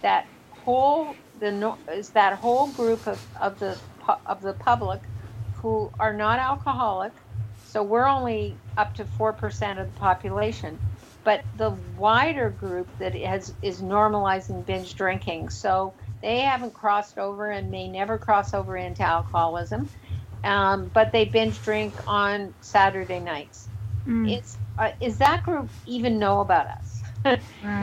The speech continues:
Speaker 1: know,
Speaker 2: Right.
Speaker 1: do they see, I mean, we all know who Tommy Rosen is. We know, all know who, and probably all your listeners know who we mean when we say Holly and Laura. Um, hopefully people are reading my book, Drink,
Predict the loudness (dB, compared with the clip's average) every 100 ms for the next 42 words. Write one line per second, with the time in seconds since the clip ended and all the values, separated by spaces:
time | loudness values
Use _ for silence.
0 | 0 -2 -6 -10 -10 -10 -2 0 2 2
1 | 0 -8 -10 -8 -8 -6 -4 -2 -2 0
2 | 4 6 6 2 -2 -6 -2 0 0 -2
3 | 4 4 4 0 -2 -2 -4 -6 -8 -8
4 | -12 -2 2 2 0 -8 -10 2 4 4
5 | 2 -2 -2 -2 -4 -8 -20 _ _ -6
6 | -6 -2 2 4 2 0 4 4 4 2
7 | 0 -2 -6 -6 -10 -8 -4 -4 -4 -4
8 | -4 -4 -4 -4 -4 -4 -6 -4 -2 0
9 | 0 0 0 -6 0 2 4 2 -2 _
10 | _ _ _ _ -2 2 2 2 -2 0
11 | 0 0 -4 -6 -6 -8 -6 -4 -2 -2
12 | -2 -4 -4 -6 -6 -6 -8 -6 -4 -4
13 | -6